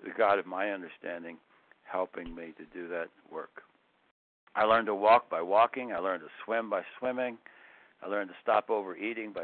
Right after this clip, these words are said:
stopping overeating. I learned to work the program by working the program. I learned to be a different person by being a different person. I learned new ways of thinking, speaking, and acting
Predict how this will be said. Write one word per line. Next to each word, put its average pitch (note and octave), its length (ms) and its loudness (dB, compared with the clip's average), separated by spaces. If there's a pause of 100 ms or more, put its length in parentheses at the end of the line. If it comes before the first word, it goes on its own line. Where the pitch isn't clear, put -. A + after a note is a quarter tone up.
stopping F#2 400 -6
overeating. A2 600 -8
I F2+ 80 -8
learned G2 240 -6
to F2+ 80 -10
work G2 240 -4
the - 120 -20
program G#2+ 520 -4
by D#2+ 100 -10
working E2+ 400 -8
the D#2 140 -20
program. A2+ 560 -4 (960)
I - 80 -10
learned G2+ 240 -2
to G2 60 -14
be G2+ 140 -4
a F2+ 60 -4
different F#2 380 -10 (180)
person C3 460 -8 (240)
by E2 160 -8
being A2 340 -10
a F2+ 60 -12
different D#2+ 400 -20
person. - 340 -20 (800)
I F#2 100 2
learned A2+ 280 2
new A#2 140 -4
ways A2 320 0
of E2+ 60 -16 (180)
thinking, A2+ 480 -8 (280)
speaking, G#2 460 -12
and F2+ 100 -10
acting G2+ 500 -6